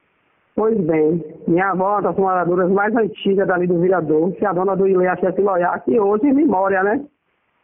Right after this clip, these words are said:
E, é, quando o prefeito Tato criou aqueles quiosques ali no Virador, que foi ele que criou, aí botou homenagem a Maria Tereza Conceição dos Santos, saudosa e alorixá,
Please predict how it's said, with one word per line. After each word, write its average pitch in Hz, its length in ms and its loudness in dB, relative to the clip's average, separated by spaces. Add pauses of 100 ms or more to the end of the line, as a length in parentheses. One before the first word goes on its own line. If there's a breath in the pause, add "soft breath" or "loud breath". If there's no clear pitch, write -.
(220)
E, 285 500 2
é, 175 560 2 (320 loud breath)
quando 370 720 2
o 320 140 -4
prefeito 202 360 -2
Tato 202 280 -6
criou 240 720 0
aqueles 170 720 0
quiosques 185 480 0
ali 170 140 0
no 170 80 0
Virador, 170 300 0
que 180 80 -12
foi 165 120 0
ele 156 100 0
que 165 120 -4
criou, 185 540 0 (580)
aí 165 180 -2
botou 240 300 0
homenagem 220 680 0
a 196 180 -2
Maria 208 300 -2
Tereza 208 600 2
Conceição 190 480 -2
dos 269 180 -2
Santos, 175 400 -2 (600)
saudosa 202 500 -2
e 233 80 0
alorixá, 175 680 0